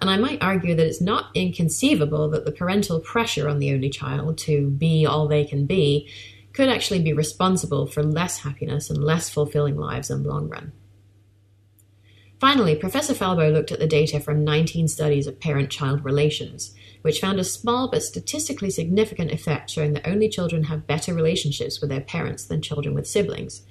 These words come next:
which she hypothesizes may compensate in terms of providing the social interaction that children from larger families get from their siblings.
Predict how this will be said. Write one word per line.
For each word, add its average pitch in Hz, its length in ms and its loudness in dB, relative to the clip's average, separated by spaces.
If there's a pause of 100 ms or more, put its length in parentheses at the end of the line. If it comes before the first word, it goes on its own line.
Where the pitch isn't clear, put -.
(320)
which 170 140 -4
she 156 160 0
hypothesizes 151 800 0
may 156 180 2
compensate 156 680 -4
in 151 120 -2
terms 151 300 0
of 151 140 0
providing 147 400 0
the 139 40 0
social 160 400 -2
interaction 151 600 -2
that 151 100 -6
children 147 400 -2
from 143 220 -2
larger 139 320 -2
families 135 480 -4
get - 200 -8
from - 140 -10
their - 120 -10
siblings. - 580 -10